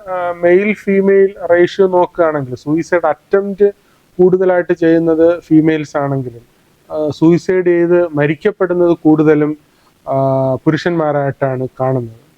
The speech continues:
അപ്പോ ഈ സൂയിസൈഡിൻ്റെ ലക്ഷണങ്ങൾ എന്താണ്, അല്ലെങ്കിൽ നമുക്ക് എങ്ങനെയാണ് സൂയിസൈഡിൽ നിന്ന് ആൾക്കാരെ പ്രിവെന്റ് ചെയ്യാൻ പറ്റുക എന്ന് ചോദിച്ചാൽ ഏറ്റവും കൂടുതൽ, ആ, ഇന്റർവെൻഷൻ അല്ലെങ്കിൽ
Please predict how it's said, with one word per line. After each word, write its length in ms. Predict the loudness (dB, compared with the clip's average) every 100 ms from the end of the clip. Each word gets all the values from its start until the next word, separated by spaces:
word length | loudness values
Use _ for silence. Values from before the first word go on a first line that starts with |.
| _ _ _ _ _
അപ്പോ 280 | -4 -2 -2 -2
ഈ 120 | -2
സൂയിസൈഡിൻ്റെ 1500 | 2 2 2 4 2 4 2 -2 -8 _ _ -6 -2 0 2
ലക്ഷണങ്ങൾ 640 | 2 0 -4 -4 -2 -2
എന്താണ്, 440 | -2 -4 -4 -6 -6
അല്ലെങ്കിൽ 480 | -4 0 0 0 -2 _ _ -6
നമുക്ക് 200 | -2 -2
എങ്ങനെയാണ് 680 | 0 0 0 0 2 2 2
സൂയിസൈഡിൽ 520 | 2 0 2 2 2
നിന്ന് 500 | 2 2 0 -4 -4
ആൾക്കാരെ 320 | -2 0 -2
പ്രിവെന്റ് 440 | -2 0 0 2 0
ചെയ്യാൻ 240 | 0 0
പറ്റുക 260 | -4 -2 0
എന്ന് 200 | 0 2
ചോദിച്ചാൽ 540 | 2 0 -4 -8 -8 -10 _ _ _ 0
ഏറ്റവും 640 | 0 -2 _ 0 2 4
കൂടുതൽ, 460 | 4 2 2 2 2 2 -2 -4 -2
ആ, 80 | 2 4 4 2 0
ഇന്റർവെൻഷൻ 760 | -2 0 0 0 -2 -4 -8 -4
അല്ലെങ്കിൽ 360 | -2 0 0